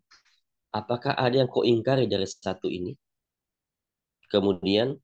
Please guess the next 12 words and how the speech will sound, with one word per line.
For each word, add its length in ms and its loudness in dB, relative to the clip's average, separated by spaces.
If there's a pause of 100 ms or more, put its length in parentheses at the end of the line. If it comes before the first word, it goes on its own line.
(380)
"Adzalamaka 880 0 (640)
katabati 880 2
al-hafidun?" 800 -4 (640)
Apakah 720 0
pencatat-pencatat 1040 -2
amal 560 -2
perbuatanmu 720 -2
itu 240 -4
dari 160 0
malaikat 400 -2
itu 160 -8
telah 320 -4